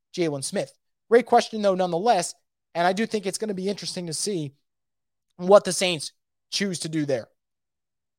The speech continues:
Cam says, "If we don't re-sign Jalen Smith, dot, dot, dot, I think he will be back, but we'll see."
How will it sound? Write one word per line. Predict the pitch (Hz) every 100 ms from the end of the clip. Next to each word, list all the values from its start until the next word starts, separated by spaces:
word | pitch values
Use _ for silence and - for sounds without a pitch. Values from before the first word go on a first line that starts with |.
| -
Cam | 226 226
says, | 233 233 226
"If | 175
we | 170
don't | 160 180 214
re-sign | 175 160 - 196 180 156
Jalen | 151 135
Smith, | 131 196 226 -
dot, | 170 147
dot, | 139
dot, | 196 202 - _ _ _ _ -
I | 180
think | 185 175
he | 147
will | 143
be | 127
back, | 120 175 170 _ _ _
but | 143
we'll | 131
see." | - 294